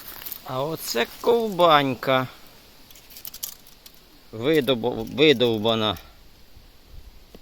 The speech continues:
у стовбурі оцієї похиленої верби. Чесно кажучи, я думав, що це дятел її видовбав.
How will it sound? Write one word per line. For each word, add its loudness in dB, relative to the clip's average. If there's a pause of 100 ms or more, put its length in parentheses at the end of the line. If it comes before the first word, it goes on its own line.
(320)
у -6
стовбурі 0 (920)
оцієї -4
похиленої -2
верби. -2 (880)
Чесно -4
кажучи, -2
я 0
думав, -4
що -6
це -4
дятел -4
її -10 (400)
видовбав. -12